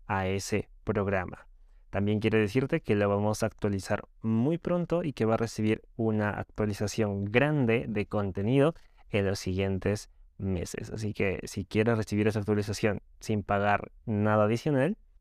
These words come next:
te recomiendo ingresar ahora. Así que esto ha sido todo por este episodio. Espero que te haya gustado. A mí me ha encantado compartir mi historia,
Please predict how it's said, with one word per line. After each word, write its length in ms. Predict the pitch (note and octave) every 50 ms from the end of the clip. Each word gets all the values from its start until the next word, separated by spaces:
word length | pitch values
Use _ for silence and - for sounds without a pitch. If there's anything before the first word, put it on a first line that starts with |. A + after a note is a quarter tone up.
| - - -
te 100 | - -
recomiendo 580 | - - - - - G#2 A2 B2+ D3 D#3+ F3 F3
ingresar 580 | C#3+ G#2+ G2 G2+ F#2+ - - - A#2+ C#3 D3+ - - _ - - -
ahora. 340 | A#2+ A2 G#2 G2+ G2 F2 - - - - _ - - - - - _ _ - -
Así 240 | - F2+ E2+ - -
que 120 | - -
esto 160 | - - - A#2
ha 20 |
sido 220 | - C#3+ C3 B2
todo 340 | - _ - D3 - - D3+
por 120 | B2 A#2 B2
este 180 | B2+ - D#3
episodio. 500 | - - C3 - - C#3+ D3 C3+ A#2 A#2
Espero 240 | B2+ - - B2 A#2
que 60 | B2
te 60 | B2 A#2+
haya 80 | A#2+
gustado. 540 | G#2 G2+ F#2 - - C3 C#3 C3 B2 B2+ C3+
A 40 | B2+
mí 60 | A#2
me 60 | G#2+
ha 40 | A2+
encantado 460 | A#2 - G#2+ G#2 - A2+ A2+ A2+ A2+
compartir 500 | - A#2+ A2 G#2 G#2+ G#2 G2+ - G#2+ G#2
mi 60 | G2+ G2+
historia, 560 | - - - E3+ D#3 C3 B2 B2 C3+ C#3+